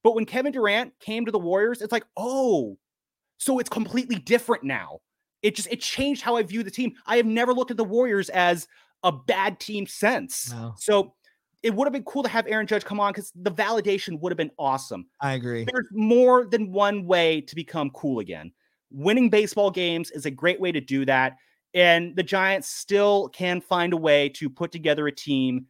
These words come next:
Speaker 1: that can win baseball games ne-, next year. Start doing that. Start stacking wins. Eventually, the fans will come back. The faith will come back, and it will get easier. The Giants had a chance to take a short, a shortcut.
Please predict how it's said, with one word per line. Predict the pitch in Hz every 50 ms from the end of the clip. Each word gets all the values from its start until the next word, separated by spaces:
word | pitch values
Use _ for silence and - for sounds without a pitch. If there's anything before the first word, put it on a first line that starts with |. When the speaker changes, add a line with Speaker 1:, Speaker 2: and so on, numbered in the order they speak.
| _ _ -
Speaker 1:
that | 156 151 -
can | 170 151 139
win | 151 170 175 175
baseball | 156 160 160 143 - - 156 147
games | 143 143 139 139 135 -
ne-, | 143 135 - - 147
next | 151 135 135 135 - -
year. | 123 120 117 113 113 - _ _ _ _
Start | - - - - - 202 220 233 226 -
doing | 226 208 202 185
that. | 170 160 165 160 - _ _ _
Start | - - - - - 185 202 - -
stacking | - - 208 202 190 - 214 202 196 185 165
wins. | 151 147 143 143 143 143 - - - _ _ _ _ _
Eventually, | - 170 156 147 143 202 202 214 - - 226 214 214 214 208 190 - _ _ _ _ _ _ _ _ _ _ _ _
the | 139 127
fans | 131 - 190 185 185 190 190 190 - - _ 131 156
will | 156 185 202 196
come | - 208 208 196 185
back. | 165 156 151 151 151 - - -
The | 156 139
faith | - - 202 202 202 196 196 - -
will | 131 151 185 196 190
come | - 214 202 175
back, | 156 165 160 151 - - _ _ _ _ _
and | - 226
it | 254 254 208
will | 220 269 269 269
get | 233 247 233
easier. | 247 269 254 240 180 95 82 - _
The | 226
Giants | - - 208 220 226 -
had | - 214 226
a | 220
chance | - 226 220 -
to | -
take | 226 214
a | -
short, | - - 214 208 208 - - _ -
a | 196 185
shortcut. | - - - 202 196 - - 170 165 185 -